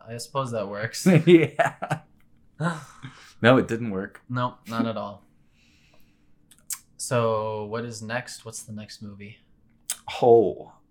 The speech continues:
Speaker 2: I think the next movie is Wicker Man.
Speaker 1: Okay. That's the bees one,
Speaker 2: <laughs>
Speaker 1: right?
Speaker 2: Yeah, that's the bees.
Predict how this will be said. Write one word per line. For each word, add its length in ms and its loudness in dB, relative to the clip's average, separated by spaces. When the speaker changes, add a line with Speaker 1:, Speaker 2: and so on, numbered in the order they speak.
Speaker 2:
I 80 0
think 420 -2
the 120 -4
next 320 -4
movie 300 -2
is 180 -4
Wicker 380 -10
Man. 500 -16
Speaker 1:
Okay. 380 -14
That's 160 -4
the 100 -8
bees 380 -4
one, 220 -8
Speaker 2:
<laughs> 0 -
Speaker 1:
right? 160 0
Speaker 2:
Yeah, 220 8
that's 260 -2
the 100 -6
bees. 640 -4